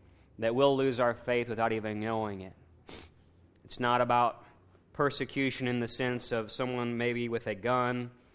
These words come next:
maybe our rights eventually in our country, maybe not. Maybe our church exempt status or whatever that would be, eight percent of our budget a year, which wouldn't be much for us, who,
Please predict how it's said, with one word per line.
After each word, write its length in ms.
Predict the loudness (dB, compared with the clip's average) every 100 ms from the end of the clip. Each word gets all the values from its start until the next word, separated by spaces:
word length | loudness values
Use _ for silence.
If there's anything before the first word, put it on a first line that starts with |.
| -20 _
maybe 340 | 2 4 6 6
our 160 | 6
rights 440 | 6 4 4 0 -2
eventually 520 | 0 0 -2 -2 -2
in 100 | 0
our 100 | -4
country, 520 | -4 -6 -4 -4 -4 -8 -20 -16 -4
maybe 280 | -2 0
not. 360 | -2 0 0 -2 -12 -20 -20 -20 _ -20 _ _ _ _ -6
Maybe 320 | 0 2 4
our 100 | 4
church 400 | 2 0 -2 -4
exempt 400 | -10 -6 -4 -4
status 580 | -6 -2 0 2 0 -2
or 60 | 0
whatever 340 | 0 0 0
that 200 | 2 0
would 160 | -2 -2
be, 340 | -2 0 -2 -4
eight 180 | -6 -6
percent 340 | -8 -4 -4
of 140 | -2
our 100 | -2
budget 320 | 0 -2 -4 -4
a 60 |
year, 260 | -4 -4 -4
which 300 | -6 -8 -10
wouldn't 220 | -8 -6
be 100 | -6
much 360 | -4 -6 -8 -10
for 180 | -4
us, 360 | -2 -2 -4 -12
who, 100 | -10